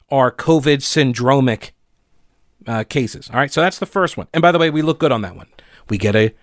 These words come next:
a green check mark for that one. The next one is the number of cases,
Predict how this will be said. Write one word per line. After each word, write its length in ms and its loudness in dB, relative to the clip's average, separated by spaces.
a 80 -12
green 360 -2
check 260 0
mark 260 -4
for 100 -2
that 160 0
one. 160 -4
The 80 0
next 340 0
one 180 4
is 120 0
the 120 2
number 480 2
of 180 -8
cases, 720 -4